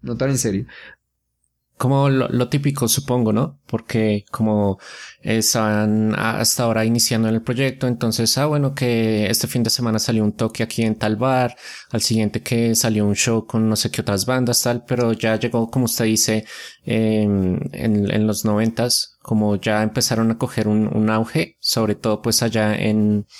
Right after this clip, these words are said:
Speaker 2: en Uruguay, y bueno, son lo que hoy en día son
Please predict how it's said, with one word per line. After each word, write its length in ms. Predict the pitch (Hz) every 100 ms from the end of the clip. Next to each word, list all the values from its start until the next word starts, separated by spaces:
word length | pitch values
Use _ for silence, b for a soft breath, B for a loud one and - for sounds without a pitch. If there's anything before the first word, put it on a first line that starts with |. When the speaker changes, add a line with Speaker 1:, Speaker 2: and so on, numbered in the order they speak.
| B B
Speaker 2:
en 140 | - 104
Uruguay, 460 | 101 98 101 78 B B B B B -
y 320 | 104 104 101
bueno, 280 | 98 90 _
son 320 | - - 101
lo 140 | 98 -
que 500 | 117 107 101 90 _ _ _ - -
hoy 220 | 107 104
en 120 | 101
día 180 | 101 101
son 320 | - 98 95